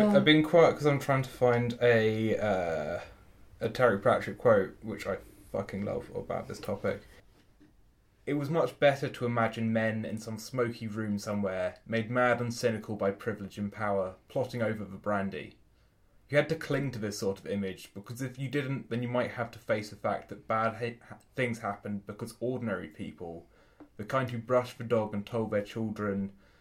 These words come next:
Speaker 2: bedtime stories, were capable,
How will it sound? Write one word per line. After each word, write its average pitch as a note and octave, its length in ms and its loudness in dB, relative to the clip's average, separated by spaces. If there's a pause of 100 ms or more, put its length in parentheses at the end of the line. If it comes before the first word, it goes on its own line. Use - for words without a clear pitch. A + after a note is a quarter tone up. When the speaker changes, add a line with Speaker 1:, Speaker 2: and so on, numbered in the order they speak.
(160)
Speaker 2:
bedtime G#2 420 -4
stories, F2+ 720 -2 (240)
were A2 80 -6
capable, B2 500 -2